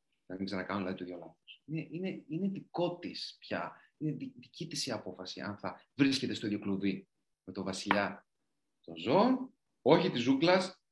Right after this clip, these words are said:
αλλά της στέπας, το λιοντάρι. Α, αν είναι μια κακοποιητική μια σχέση, ε,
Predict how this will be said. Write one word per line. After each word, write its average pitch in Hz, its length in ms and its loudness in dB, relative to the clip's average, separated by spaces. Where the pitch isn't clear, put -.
αλλά 98 280 6
της - 100 -4
στέπας, 76 460 0
το - 80 -10
λιοντάρι. 78 520 -6
Α, 101 320 4
αν 135 180 4
είναι 208 100 4
μια 220 300 0
κακοποιητική 117 600 0
μια 147 180 6
σχέση, - 480 -4
ε, - 80 -20